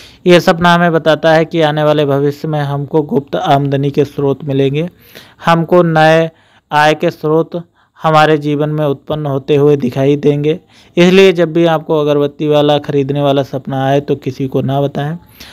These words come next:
अगर आप सपने दूसरों को बताते हैं तो इनका प्रभाव कम हो जाता है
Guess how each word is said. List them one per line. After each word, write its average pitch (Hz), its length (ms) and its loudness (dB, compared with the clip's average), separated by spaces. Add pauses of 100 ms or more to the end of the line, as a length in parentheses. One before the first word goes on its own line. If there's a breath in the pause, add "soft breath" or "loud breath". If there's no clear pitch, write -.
(140)
अगर 180 220 4
आप 175 180 2
सपने 165 400 -8
दूसरों 151 420 -6
को 156 140 -8
बताते 139 400 -4
हैं 160 160 0
तो 151 120 0
इनका 139 260 0
प्रभाव 139 400 2
कम 143 220 -2
हो 139 160 -4
जाता 135 320 -2
है 175 180 -6